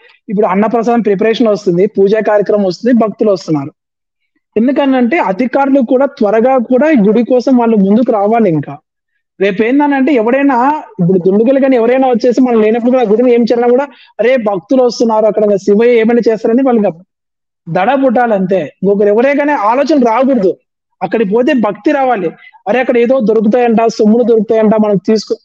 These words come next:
అవన్నీ ఇంకా రాకూడదు. అక్కడ పోతే blessings అంతే. అలా ఉండాలి కానీ ఈ గుడిని లేకుండా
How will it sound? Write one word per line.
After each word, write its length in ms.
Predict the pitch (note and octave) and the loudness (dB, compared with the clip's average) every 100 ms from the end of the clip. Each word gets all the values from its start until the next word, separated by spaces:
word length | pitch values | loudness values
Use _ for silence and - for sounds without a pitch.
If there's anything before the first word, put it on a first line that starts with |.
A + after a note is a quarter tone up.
| _ _ _ _ | _ _ _ _
అవన్నీ 380 | E3 G3+ A#3+ D#4 | -4 -2 0 0
ఇంకా 120 | D#4+ | 0
రాకూడదు. 600 | C#4+ A3+ B3 C4+ A#3 G3 D#3+ E3+ | 0 0 0 0 2 0 -2 -4
అక్కడ 220 | F#3+ F#3+ | -2 0
పోతే 140 | A#3 | 2
blessings 520 | C4+ G#3 F#3+ C4+ C4+ C4+ | 2 0 0 0 0 0
అంతే. 500 | G#3+ G3 G#3 D#3 - _ _ _ _ _ _ _ _ _ _ - | 0 0 0 -2 -8 _ _ _ _ _ _ _ _ _ _ -8
అలా 260 | F3 G3+ A#3+ | -2 0 0
ఉండాలి 340 | B3 C4 C4 | 2 2 2
కానీ 400 | B3 A#3+ B3 A3 F3+ - _ _ - | 0 0 0 0 -2 -6 _ _ -4
ఈ 60 | F#3+ | 0
గుడిని 380 | G3+ A#3+ C4 | 2 2 2
లేకుండా 380 | B3+ A#3+ A#3+ A#3+ | 0 0 0 0